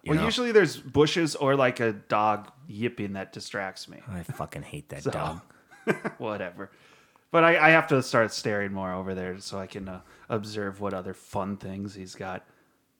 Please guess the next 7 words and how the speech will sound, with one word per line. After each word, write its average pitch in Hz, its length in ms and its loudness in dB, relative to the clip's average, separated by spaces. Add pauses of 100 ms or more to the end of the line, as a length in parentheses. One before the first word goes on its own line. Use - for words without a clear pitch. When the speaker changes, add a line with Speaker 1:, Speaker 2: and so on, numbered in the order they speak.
Speaker 2:
along 120 260 4
with 98 160 -4 (120)
fish. - 500 -6 (160)
Speaker 1:
You 110 120 -2
gotta, 127 300 6
you 113 140 4
gotta 101 340 6